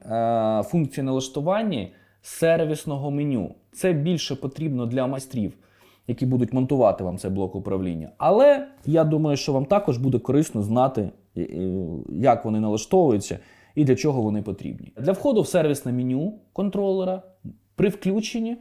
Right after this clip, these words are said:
ми бачимо, що горить на дисплеї три вісімки. Натискаючи, ось три вісімки загорілись. Натискаючи кнопку "Функція",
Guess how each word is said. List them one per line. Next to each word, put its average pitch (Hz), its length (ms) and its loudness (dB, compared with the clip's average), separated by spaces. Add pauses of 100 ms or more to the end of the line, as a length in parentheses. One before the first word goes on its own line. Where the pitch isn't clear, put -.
(140)
ми 151 140 -2
бачимо, 165 520 0
що 139 180 -4
горить 139 320 -4
на 117 60 -6
дисплеї 147 440 -2
три 131 220 -2
вісімки. - 460 -4 (1000)
Натискаючи, 151 720 -2 (180)
ось 107 240 -4
три 139 180 -2
вісімки 107 380 -2
загорілись. 95 540 -6 (400)
Натискаючи 175 520 -4
кнопку 151 360 -4
"Функція", 196 600 -4